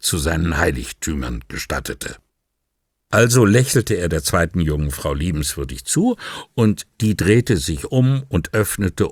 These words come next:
ohne anzuklopfen, die Tür. Doktor Fulgoni wusste Bescheid.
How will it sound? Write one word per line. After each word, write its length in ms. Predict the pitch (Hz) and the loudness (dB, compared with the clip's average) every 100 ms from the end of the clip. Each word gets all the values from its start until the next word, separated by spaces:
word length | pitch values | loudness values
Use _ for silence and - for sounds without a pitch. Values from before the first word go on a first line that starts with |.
| - | 0
ohne 300 | 117 104 85 | 4 4 4
anzuklopfen, 720 | 85 - 85 - 80 - 90 | 0 0 -2 -4 -6 -4 -4
die 160 | 82 82 | -4 -4
Tür. 360 | - 67 60 - _ _ _ _ _ _ _ | -2 -2 -2 -8 _ _ _ _ _ _ _
Doktor 360 | 120 107 107 90 | 2 4 2 2
Fulgoni 720 | - 76 69 104 104 98 80 _ _ | 0 -4 0 4 6 4 0 _ _
wusste 380 | - 85 - 69 | -2 0 0 -4
Bescheid. 520 | 73 - - - - | -4 -2 -4 -8 -12